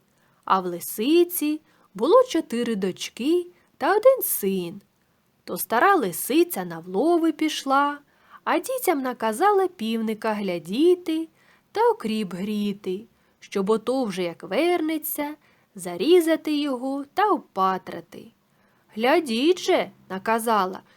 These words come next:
"нікого не пускайте". Та й пішла. А котик підійшов під вікно та й заграв, ще й приспівує:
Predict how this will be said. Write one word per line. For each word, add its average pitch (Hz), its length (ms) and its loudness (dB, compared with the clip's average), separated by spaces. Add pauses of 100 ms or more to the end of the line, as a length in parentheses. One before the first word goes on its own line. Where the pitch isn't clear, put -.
(160)
"нікого 220 560 2
не 311 140 0
пускайте". 330 960 2 (520)
Та 370 140 2
й 415 100 2
пішла. 185 640 -6 (640)
А 180 140 -10
котик 302 520 0
підійшов 196 840 -4
під 302 240 -2
вікно 285 640 -6 (380)
та 330 120 -2
й 381 140 0
заграв, 196 680 -2 (360)
ще - 180 -2
й 440 60 6
приспівує: 196 1080 -6